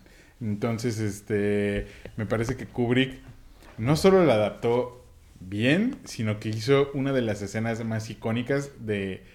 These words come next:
ni siquiera de la historia del cine del terror, güey, de la historia del cine. Todo mundo reconoce esos elevadores que se abren y cae esta cascada de sangre.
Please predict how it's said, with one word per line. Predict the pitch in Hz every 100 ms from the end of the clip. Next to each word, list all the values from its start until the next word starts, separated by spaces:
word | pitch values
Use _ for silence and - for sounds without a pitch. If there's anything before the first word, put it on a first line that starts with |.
| - - -
ni | 123 110
siquiera | 117 208
de | 151
la | 104
historia | 95 - 127 120
del | 95
cine | 117 117
del | 95
terror, | 95 95 104
güey, | 95 92
de | 101
la | 98
historia | 98 - 120 127 131
del | 101
cine. | - 110 113
Todo | 135 131
mundo | 127 127 135
reconoce | 131 113 113 101 107 107 113 110
esos | 107 107
elevadores | 107 98 95 104 107 107
que | 104
se | -
abren | 101 107 104
y |
cae | 98 107 104
esta | 101 107
cascada | 104 - 104 104
de | 101
sangre. | 95 104 110 120